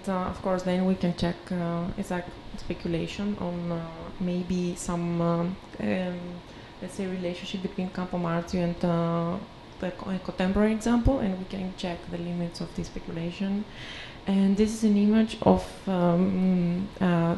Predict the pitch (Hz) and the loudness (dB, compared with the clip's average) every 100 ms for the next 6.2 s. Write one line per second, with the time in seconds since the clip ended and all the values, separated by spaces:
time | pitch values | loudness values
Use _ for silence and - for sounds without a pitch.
0 | 185 190 190 185 - 196 208 254 185 175 | 2 2 2 0 -2 -4 -2 0 0 -2
1 | - 185 185 - 190 185 196 - 185 170 | 0 2 2 0 0 0 -2 -2 0 0
2 | 170 170 170 - 175 170 - 180 180 175 | 0 0 -4 -4 -4 -2 0 0 0 -4
3 | 175 170 175 180 185 175 170 170 196 - | -2 2 4 2 0 0 0 2 2 0
4 | 202 - 190 185 180 180 - 185 175 - | -4 -2 0 2 4 2 2 0 0 2
5 | 233 330 - - - - - - - 190 | 0 0 -10 -16 -18 -18 -18 -18 -2 2
6 | 180 | 2